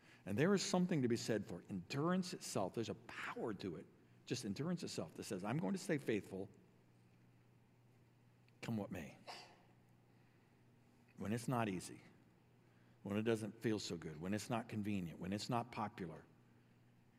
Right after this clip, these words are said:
when, when I'm going alone, there's something to be said about that. And we have a great responsibility because we're connected and we're challenged. Number three, because we're,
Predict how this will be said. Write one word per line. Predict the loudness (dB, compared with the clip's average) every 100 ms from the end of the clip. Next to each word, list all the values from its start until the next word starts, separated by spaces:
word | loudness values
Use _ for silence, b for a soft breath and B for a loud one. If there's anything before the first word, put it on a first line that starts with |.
| -20 -20 -18 -4
when, | -2 -2 -4
when | 0 2
I'm | 4
going | 4 2 4
alone, | 4 4 2 -4 -14 -20 -20 -20 -20 -20 -20 -20 -20 -20 -14
there's | -4
something | -2 2 0 0 -6 -6
to | -2
be | -2
said | 0 0
about | 0 -6
that. | -10 -14 -18 -20 b b b b 2
And |
we | 4
have | 6
a |
great | 6 6 4
responsibility | 0 0 0 0 2 2 2 -2
because | 0 0 0
we're | -2 -4 -10 b b b b -8
connected | 0 2 2 2 -2
and | -2
we're | -4
challenged. | -2 -2 0 -2 -2
Number | -2 0
three, | 2 4
because | 4 0
we're, | -2